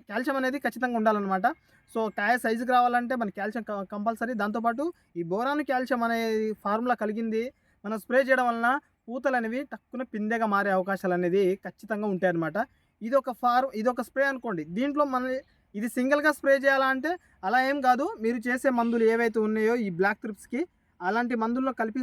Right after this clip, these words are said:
స్ప్రే చేసుకోవచ్చు. జంప్ కానీ లేకపోతే కీఫన్ కానీ ఇంకా మీకు గ్రాషియా కానీ అలెక్టో కానీ ఈ మందుల్లో కలిపి బ్రహ్మాండంగా స్ప్రే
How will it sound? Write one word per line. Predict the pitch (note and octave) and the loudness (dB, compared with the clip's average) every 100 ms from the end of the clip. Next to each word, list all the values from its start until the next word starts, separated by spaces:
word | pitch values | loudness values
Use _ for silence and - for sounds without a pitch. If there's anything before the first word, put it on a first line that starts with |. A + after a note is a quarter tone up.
| - | -4
స్ప్రే | G#3+ G3 | -2 0
చేసుకోవచ్చు. | G#3+ - G#3 A#3+ G3 | 0 -2 -4 -2 -2
జంప్ | E3 G#3 B3+ G3+ | 0 0 0 -2
కానీ | G3 A#3 - _ _ - | 0 -2 -6 _ _ -8
లేకపోతే | F3 G3 G3+ A3 - | -6 -4 -2 -2 -2
కీఫన్ | G#3+ A#3+ G#3+ | -4 -2 0
కానీ | G3 G#3 A#3+ _ _ _ | 0 -2 -4 _ _ _
ఇంకా | F3+ G3+ A#3 G#3+ | -10 -4 -2 0
మీకు | G#3 G3+ G3+ F3 | -2 2 0 2
గ్రాషియా | F#3 G#3 A#3 G3 | 0 2 2 2
కానీ | F3+ A3+ F#3 | 2 2 2
అలెక్టో | G#3+ A3 G#3 | 0 -4 -4
కానీ | F3+ A3 B3 G3+ | -2 -2 -4 -4
ఈ | G3+ | -2
మందుల్లో | G#3 C4+ B3+ G#3+ | 0 0 -2 -2
కలిపి | G#3+ C4+ F4+ G4 E3+ | -6 -4 -4 -6 -4
బ్రహ్మాండంగా | F3 G#3 A#3+ B3 B3 - | 0 2 2 2 -2 -2
స్ప్రే | G#3+ | 0